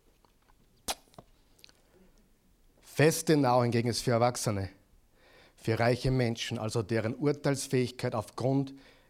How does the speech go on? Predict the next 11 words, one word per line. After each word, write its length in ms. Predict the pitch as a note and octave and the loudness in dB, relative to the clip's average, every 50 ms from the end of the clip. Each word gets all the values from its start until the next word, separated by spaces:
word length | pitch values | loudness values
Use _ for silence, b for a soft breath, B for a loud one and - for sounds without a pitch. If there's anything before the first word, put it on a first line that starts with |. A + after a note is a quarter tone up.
| B | B
ihrer 200 | - D3 B2+ A2+ | -8 -4 0 0
Erfahrung 580 | A2 G#2 G2 - - A#2 A#2 A#2+ B2 A#2+ B2 A2+ | 0 0 0 -2 0 2 2 4 2 2 0 -2
so 180 | - - A#2+ | -2 -4 -4
geschult 420 | A2+ A2 B2+ A2+ - A2 G2 F2+ E2+ | -2 -2 -4 -4 -2 -4 -4 -4 -6
ist, 320 | F#2+ F2 - - - - _ _ _ - b b b b b b b b b | -8 -8 -10 -12 -16 -20 _ _ _ -20 b b b b b b b b b
dass 220 | - A2 G2+ - | -8 -8 -8 -6
sie 60 | - A2 | -6 -6
imstande 720 | G2+ G2 F2+ - - - - A2+ A#2 C3 C#3+ D3 C#3+ D3 | -4 -4 -6 -6 -8 -4 0 2 2 4 4 4 2 2
sind, 400 | C#3+ C#3+ - - C3+ C3+ C#3 C3+ | 0 0 0 0 0 0 0 -2
zwischen 400 | C3+ - A2+ G#2 - - G#2 F#2 | -2 -4 -4 -4 -4 -6 -8 -8
Gut 420 | E2+ - - A#2 A#2+ B2+ - - | -6 -4 -2 0 0 -2 -4 -8